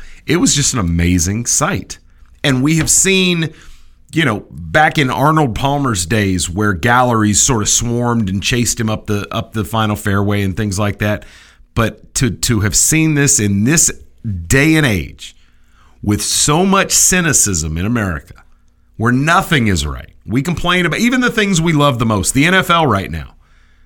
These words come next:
All we're talking about is, "Oh my God, this roughing the passer sucks.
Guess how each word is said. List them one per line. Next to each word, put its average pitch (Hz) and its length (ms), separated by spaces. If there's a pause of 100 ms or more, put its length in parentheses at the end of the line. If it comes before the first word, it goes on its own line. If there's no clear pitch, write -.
(200)
All 185 220
we're 190 120
talking 175 360
about 107 240
is, 98 100
"Oh 165 340
my 147 280
God, 143 720
this 120 340 (120)
roughing 160 480
the 151 60
passer 143 540
sucks. - 840